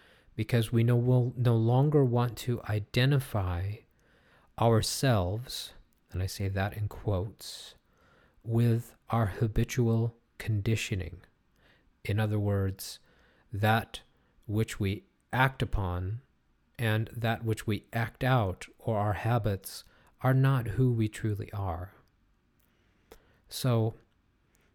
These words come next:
take that in for today. Take a look at it,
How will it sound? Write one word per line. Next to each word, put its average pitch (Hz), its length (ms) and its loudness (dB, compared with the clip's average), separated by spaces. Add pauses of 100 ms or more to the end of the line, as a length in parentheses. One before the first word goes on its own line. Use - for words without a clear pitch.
(120)
take - 240 -4
that 160 240 4
in 131 220 6
for 120 180 2
today. 92 520 -2 (1120)
Take 131 240 -2
a 139 40 4
look 123 240 2
at 113 200 2
it, 117 220 -2